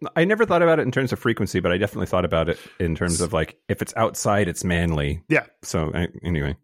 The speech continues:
Speaker 2: When, and all this is based on, uh, like, just to be super clear, like, all this is based on a lot of studies that Claire referenced. So, uh, none of
Speaker 1: Mm.
Speaker 2: this is based on, like, what women should do or, like,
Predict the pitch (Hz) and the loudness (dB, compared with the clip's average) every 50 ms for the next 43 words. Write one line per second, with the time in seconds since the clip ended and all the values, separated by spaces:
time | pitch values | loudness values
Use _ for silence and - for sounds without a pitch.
0 | _ _ 147 139 151 165 165 165 160 175 220 226 226 247 226 233 240 262 277 - | _ _ -4 0 2 2 4 2 2 0 0 0 0 2 4 2 2 2 2 2
1 | - 185 143 123 170 160 156 - - 160 147 143 135 123 127 123 131 139 - _ | 2 0 2 2 2 2 2 2 0 0 2 2 2 2 2 0 -2 -4 -6 _
2 | - 180 165 170 175 156 143 131 113 - 151 143 - 131 123 - - 147 131 123 | -10 -8 -6 -4 -2 0 0 0 2 0 -2 -2 -2 -4 -2 -2 -2 -2 -2 0
3 | - 151 139 123 131 135 135 135 131 - - - _ _ - 151 170 196 190 165 | 2 2 2 4 2 2 2 2 0 0 -4 -10 _ _ -2 0 2 2 4 2
4 | 165 - - 147 123 110 147 135 127 - 147 127 123 127 135 120 117 101 - - | 2 0 0 -2 -2 0 0 0 0 0 0 -2 0 0 0 0 0 -2 -4 -2
5 | - 131 120 113 107 110 110 - - - - 131 127 113 120 - - - 123 110 | 0 0 0 0 0 -2 -4 -4 -4 -4 -2 -2 -2 -2 -2 -4 -2 0 0 0
6 | 107 107 110 107 - - 139 135 127 - - - - - - 135 113 113 117 117 | 0 -2 -6 -6 -2 0 0 0 0 0 -4 -4 -4 -2 -2 0 0 0 0 0
7 | 113 127 - - 123 120 131 143 143 143 135 131 120 123 131 123 - - - - | 0 -2 -2 -4 -6 -4 -2 0 0 0 0 0 -2 -2 -2 -2 -4 -6 -6 -2
8 | 131 127 127 120 117 117 127 156 - 147 120 127 120 117 113 - - 139 123 117 | 0 0 2 2 0 -2 -4 -6 -8 -6 -2 0 0 0 0 -2 0 0 0 0
9 | 117 113 113 120 131 - 131 113 110 - - - _ 123 113 120 120 - - 143 | 0 0 -2 -4 -4 -2 -2 -2 -2 -4 -6 -10 _ -8 -4 -4 -2 -2 0 0
10 | 156 165 180 190 196 196 185 - - 175 240 247 208 - 165 156 151 143 139 135 | 0 0 2 0 0 -2 -2 -2 -2 0 0 -2 -2 -2 0 0 2 2 2 2
11 | 135 131 127 127 127 127 123 123 - - | 2 2 0 0 0 0 0 -2 -2 -8